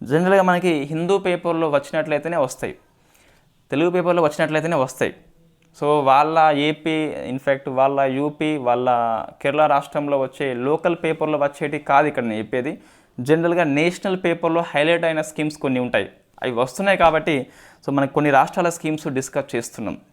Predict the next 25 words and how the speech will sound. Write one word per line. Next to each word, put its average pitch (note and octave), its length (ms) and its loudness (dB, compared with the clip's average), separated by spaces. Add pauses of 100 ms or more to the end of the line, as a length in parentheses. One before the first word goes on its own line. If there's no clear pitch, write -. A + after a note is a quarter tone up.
(280)
అందులో D3 260 2
మిత్రవన్ E3 520 2
అని D#3+ 140 0
చెప్పేసి D3+ 280 -4
మనకి D#3 160 -8
పర్యావరణ C#3+ 440 0
స్కీమ్ C3 340 -6
ఇది. F3 220 -4 (440)
So C3 340 4
యూపీ, E3+ 500 4 (100)
ఆ, C3 100 2
స్టార్ట్ C3+ 360 2
చేసింది. C3+ 580 0 (360)
యూపీ E3 360 4
నేపాల్ D3+ 440 2
సరిహద్దు C#3+ 480 0
ప్రాంతం B2+ 460 0
లోపల C#3+ 420 0 (340)
జూలై D#3 220 4
ఇరవైన D#3+ 340 0
స్టార్ట్ B2+ 320 0
చేస్తుందట. A2+ 560 0 (1120)
ఈ F#3+ 140 4
స్కీమ్ G3 320 0
వచ్చేసి C#3 580 0